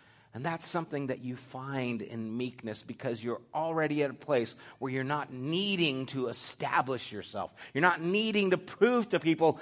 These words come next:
who you are. You're accepting where you are, and you're actually there now able to engage other people and help them out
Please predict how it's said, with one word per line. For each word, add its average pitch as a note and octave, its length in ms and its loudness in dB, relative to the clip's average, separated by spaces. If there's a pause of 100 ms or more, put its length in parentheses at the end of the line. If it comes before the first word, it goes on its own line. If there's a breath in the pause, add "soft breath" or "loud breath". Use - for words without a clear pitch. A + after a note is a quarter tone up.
(140 loud breath)
who G3 280 4
you F#3 260 4
are. E3+ 320 8
You're E3+ 240 8
accepting F3 840 6
where B3 260 6
you D#3+ 280 2
are, C3+ 440 8 (240 loud breath)
and C3+ 140 0
you're D3+ 100 4
actually D3+ 580 6
there C#3 260 4
now C3 280 2
able C3 320 0
to B2 220 -6
engage B2 880 -4
other A#2+ 460 -4 (180)
people G#2+ 540 -10 (1160 soft breath)
and A#2 160 -2
help D#3+ 460 2
them C#3 220 6
out G#2+ 280 6